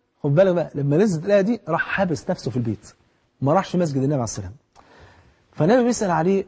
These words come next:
فبيقول: "آه، من منكم يعرف بيت ثابت بن قيس؟" فقال سعد بن معاذ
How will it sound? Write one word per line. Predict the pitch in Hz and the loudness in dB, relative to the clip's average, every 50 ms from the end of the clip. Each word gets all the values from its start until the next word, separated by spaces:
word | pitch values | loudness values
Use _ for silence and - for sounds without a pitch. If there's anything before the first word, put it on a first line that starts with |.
| - - - | -10 -10 -6
فبيقول: | - 151 143 160 202 220 202 170 - - | -4 -2 0 0 0 0 -2 -2 -4 -4
"آه، | 151 143 - - | -6 -6 -4 -4
من | 139 151 185 214 202 208 | -2 0 2 2 2 2
منكم | 226 214 - - 165 151 | 2 0 0 -2 -2 0
يعرف | 170 175 170 147 135 - - 139 131 131 123 123 - | 0 0 0 -2 -4 -4 -4 -2 -2 -2 -2 -4 -2
بيت | 135 143 175 180 - - | 0 2 2 2 0 -2
ثابت | 135 - - 170 151 131 - | -4 -4 -2 -2 -2 -2 -2
بن | 123 123 120 | -4 -4 -4
قيس؟" | 110 - 123 120 - - - - _ | -4 -4 -4 -4 -6 -8 -16 -20 _
فقال | _ - 131 - - 180 208 214 185 | _ -10 -8 -4 0 0 0 0 0
سعد | - - 214 277 - 143 | -2 -4 -4 -4 -2 -2
بن | 131 127 131 | -2 -2 0
معاذ | 127 127 127 143 160 165 | 0 2 2 2 2 0